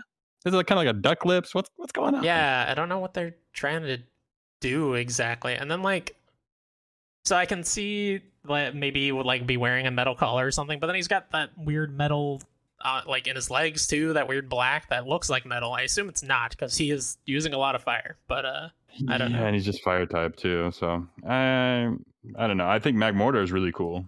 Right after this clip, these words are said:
Speaker 1: but, um,
Speaker 2: I thought
Speaker 1: uh,
Speaker 2: Magmortar was really cool until I saw him in three D. I don't like his, I don't
Speaker 1: Oh,
Speaker 2: like his
Speaker 1: that's,
Speaker 2: lips anymore.
Speaker 1: that's true.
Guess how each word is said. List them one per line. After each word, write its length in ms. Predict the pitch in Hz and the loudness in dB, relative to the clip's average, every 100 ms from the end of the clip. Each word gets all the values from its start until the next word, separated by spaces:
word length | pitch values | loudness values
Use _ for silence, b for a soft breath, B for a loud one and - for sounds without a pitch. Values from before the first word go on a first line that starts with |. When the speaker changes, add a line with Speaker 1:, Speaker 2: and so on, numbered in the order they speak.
| 95 | -4
Speaker 1:
but, 300 | 90 82 - - - _ _ _ 87 | -2 -2 -6 -18 -20 _ _ _ -12
um, 380 | - 80 87 87 _ _ _ _ _ _ _ _ - | -10 -10 -14 -16 _ _ _ _ _ _ _ _ -2
Speaker 2:
I 160 | 143 151 _ - | -2 -2 _ -20
thought 500 | - - - 139 131 | -20 -8 2 2 2
Speaker 1:
uh, 20 | |
Speaker 2:
Magmortar 460 | 131 123 123 120 117 | 0 -2 0 0 2
was 160 | 117 | 0
really 200 | 120 120 | 0 -2
cool 200 | 117 120 | -2 -4
until 220 | 113 - - | -4 -10 -10
I 40 | |
saw 200 | - 135 | -6 -6
him 100 | 135 | -8
in 60 | 151 | -10
three 180 | 151 | -8
D. 300 | 143 143 151 143 _ - | -6 -6 -8 -12 _ -20
I 20 | |
don't 80 | - - | -20 -20
like 140 | - | -14
his, 180 | - - _ _ | -12 -12 _ _
I 60 | - | -8
don't 140 | - | 0
Speaker 1:
Oh, 240 | 110 107 98 | 2 2 2
Speaker 2:
like 120 | 127 | 2
his 120 | 123 | 0
Speaker 1:
that's, 80 | 120 | 0
Speaker 2:
lips 220 | 120 - | -2 -2
anymore. 240 | 123 101 143 | 0 -2 -2
Speaker 1:
that's 60 | |
true. 280 | 90 90 95 | -2 -2 -2